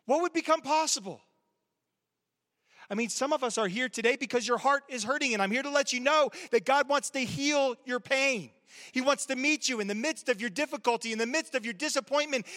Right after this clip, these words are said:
in the midst of your loss, in the midst of your longing. God wants to meet you. That's what this Advent season is all about. It's not, "Yay,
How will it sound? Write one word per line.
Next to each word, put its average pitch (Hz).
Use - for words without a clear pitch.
in 240
the 254
midst 302
of 262
your 254
loss, 277
in 247
the 254
midst 302
of 269
your 269
longing. 285
God 294
wants 294
to 277
meet 302
you. 262
That's 339
what 311
this 294
Advent 302
season 277
is 254
all 302
about. 302
It's -
not, 349
"Yay, 349